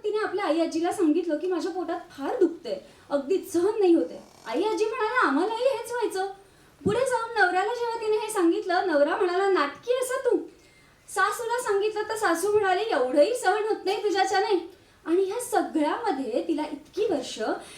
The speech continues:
endometriosis हा आजार झालाय, म्हणजेच किडनीचा त्रास, हे कोणाच्या लक्षातही आलं नाही. आज अनेक देशामध्ये स्त्रिया अशा परंपरेच्या विळख्यातून जातात. म्हणजे नेपाळसारख्या देशात छाऊपग नावाची प्रक्रिया आजही,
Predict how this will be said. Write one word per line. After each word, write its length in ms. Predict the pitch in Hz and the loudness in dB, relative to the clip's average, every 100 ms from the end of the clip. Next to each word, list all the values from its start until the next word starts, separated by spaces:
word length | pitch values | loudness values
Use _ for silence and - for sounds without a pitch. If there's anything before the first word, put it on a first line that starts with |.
| - | 2
endometriosis 960 | 320 302 339 427 427 392 392 415 427 427 | 6 6 4 -4 -8 -4 -4 -2 -2 -2
हा 180 | 427 392 | -4 -2
आजार 300 | 269 269 415 | 0 2 0
झालाय, 380 | 370 311 208 311 | -2 -2 -2 -2
म्हणजेच 420 | 302 262 311 - | -2 0 -2 0
किडनीचा 460 | 339 285 320 330 | 0 2 2 0
त्रास, 400 | 320 359 294 339 | -2 0 0 -2
हे 100 | 285 | -2
कोणाच्या 460 | 294 285 254 302 370 | -2 -2 -4 -2 2
लक्षातही 680 | 311 220 - 349 392 381 415 | 2 0 -6 -2 0 2 2
आलं 200 | 277 214 | 2 -4
नाही. 140 | 175 170 - _ - - - | -8 -10 -20 _ -20 -20 -2
आज 120 | 427 - - | 0 0 0
अनेक 460 | 320 349 403 554 427 | 6 6 6 0 -2
देशामध्ये 600 | 330 - 247 220 254 302 | -4 -6 -8 -8 -4 -4
स्त्रिया 420 | - 330 349 285 320 - - - | -2 2 2 2 -6 -12 -20 -4
अशा 240 | 285 403 | -2 0
परंपरेच्या 800 | 415 339 302 403 427 359 339 370 | -2 2 2 2 0 -2 -2 -2
विळख्यातून 540 | 311 269 285 277 285 | -2 0 -4 -2 0
जातात. 300 | 285 277 - 185 - - - - - | 0 -2 -10 -18 -20 -20 -20 -16 4
म्हणजे 200 | 302 359 | 4 6
नेपाळसारख्या 840 | 320 285 294 330 381 392 330 339 | 2 2 -2 -4 -2 -4 -2 -2
देशात 340 | 294 285 302 330 - | 0 0 -2 -4 -2
छाऊपग 300 | 285 269 392 | -2 0 0
नावाची 480 | 440 427 339 330 359 | -2 -2 0 0 -2
प्रक्रिया 560 | 285 285 320 302 349 392 - - | -2 -2 -2 -2 -2 -6 -10 -10
आजही, 400 | - 254 277 320 | -6 -4 0 0